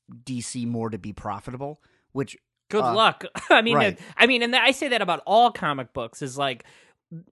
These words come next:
Speaker 2: it, it's so dumb. They should look at D C like Warner Brothers looked at D C for the last thirty years as its market research.
Speaker 1: Yeah, Warner Bro-,
Speaker 2: You know?
Speaker 1: basically, Warner Brothers considered when a Batman movie made a billion dollars, that paid for D C Comics.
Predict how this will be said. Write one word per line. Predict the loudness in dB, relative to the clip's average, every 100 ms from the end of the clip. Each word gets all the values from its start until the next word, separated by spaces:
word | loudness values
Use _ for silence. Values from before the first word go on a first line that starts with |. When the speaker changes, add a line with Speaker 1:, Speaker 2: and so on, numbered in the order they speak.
| _ -16
Speaker 2:
it, | -14 -4
it's | -4 -2
so | 0 0
dumb. | 2 0 2
They | -2
should | -2 -8 -6
look | -8 -8
at | -10
D | -10 -10
C | -10 -8
like | -6 -8
Warner | -6 -8 -6 -8
Brothers | -6 -6 -4 -8
looked | -10 -14
at | -14
D | -14
C | -14 -18
for | -10
the |
last | -8 -8 -10
thirty | -12 -10
years | -10 -10 -10
as | -14
its | -16 -14
market | -12 -12 -12 -20
research. | -20 -18 -20 -20 -6
Speaker 1:
Yeah, | -4
Warner | -2 -2 0
Bro-, | -2
Speaker 2:
You | -2
know? | -2
Speaker 1:
basically, | -2 -2 -4
Warner | -2 -2
Brothers | -2 -4
considered | -6 -12 -6 -4 -4 -6 -10 -6
when | -4
a |
Batman | -2 -4 -4 -6
movie | -6 -6
made | -8 -8
a |
billion | -8 -8 -6
dollars, | -6 -6 -8
that | -10 -8
paid | -8 -10 -12
for | -16
D | -16 -16
C | -18
Comics. | -18 -20 -20 -20